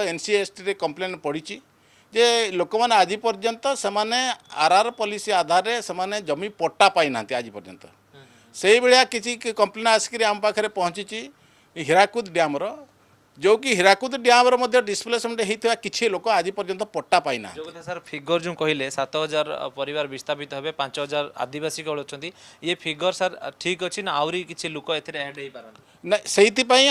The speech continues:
Speaker 1: ଆମେ ଏବେ ଯୋଉ ଅବଜରଭେସନ ପରେ ଆମେ ଯୋଉ ରେକମେଣ୍ଡେସନ, ଅ, ସରକାରକୁ କରିଛୁ, ଆଉ ଅଲରେଡି ଆମର ପୋର୍ଟାଲରେ ବି ସେ ବାହାରି ଯାଇଛି। ଆମେ ରେ-, ଚିଫ୍ ସେକ୍ରେଟାରୀକୁ ତୁରନ୍ତ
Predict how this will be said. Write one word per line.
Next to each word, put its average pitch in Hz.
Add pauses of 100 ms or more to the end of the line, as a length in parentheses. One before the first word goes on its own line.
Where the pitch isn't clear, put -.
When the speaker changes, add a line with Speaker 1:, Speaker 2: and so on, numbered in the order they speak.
Speaker 1:
ଆମେ 208
ଏବେ 220
ଯୋଉ 226 (200)
ଅବଜରଭେସନ 202
ପରେ 208
ଆମେ 202
ଯୋଉ 190
ରେକମେଣ୍ଡେସନ, 196 (140)
ଅ, 175 (800)
ସରକାରକୁ 175
କରିଛୁ, 143 (680)
ଆଉ 143 (100)
ଅଲରେଡି 156
ଆମର 160 (100)
ପୋର୍ଟାଲରେ 160
ବି 165
ସେ 165 (120)
ବାହାରି 139 (120)
ଯାଇଛି। 127 (680)
ଆମେ 185 (520)
ରେ-, 131 (100)
ଚିଫ୍ 190
ସେକ୍ରେଟାରୀକୁ 190 (680)
ତୁରନ୍ତ 226